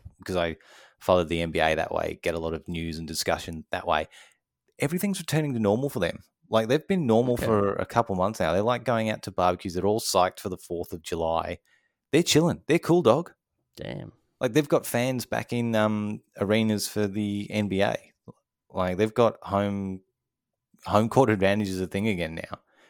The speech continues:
Speaker 1: 'cause they've got their vaccine rollout sorted. They're killing it. I was looking at an
Speaker 2: Uh-huh.
Speaker 1: infographic. Since Biden's been in, like, they've created three million jobs or three and a half million jobs. N-, I don't know whether that's good economic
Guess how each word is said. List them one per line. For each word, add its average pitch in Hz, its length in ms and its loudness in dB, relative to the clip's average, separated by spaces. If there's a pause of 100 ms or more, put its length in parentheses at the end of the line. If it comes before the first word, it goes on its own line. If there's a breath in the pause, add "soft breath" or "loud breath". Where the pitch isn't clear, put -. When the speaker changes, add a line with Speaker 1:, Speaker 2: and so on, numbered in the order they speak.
(120)
Speaker 1:
'cause 101 300 -6
they've 101 220 0
got 110 200 0
their 104 120 2
vaccine 98 460 -2
rollout 85 400 2
sorted. 85 400 -6
They're 120 100 -2
killing 131 300 -2
it. - 100 -10 (520)
I 113 140 2
was 110 180 0
looking 113 200 0
at 107 80 0
an 107 120 -2
Speaker 2:
Uh-huh. 110 160 -2
Speaker 1:
infographic. 104 320 2
Since 123 200 0
Biden's 104 400 2
been 92 140 -4
in, 92 400 -6
like, 95 380 -6
they've 98 180 -4
created 95 560 2
three 95 340 -2
million 90 720 -4 (160)
jobs 95 720 -4
or 87 340 -4 (180)
three 98 180 -2
and 95 80 -2
a 87 40 -2
half 90 240 0
million 87 320 -4
jobs. - 460 -2 (360 loud breath)
N-, 101 160 -14 (600)
I 98 80 6
don't 92 160 4
know 90 100 4
whether 90 220 2
that's 92 240 -2
good 98 200 0
economic 92 460 -2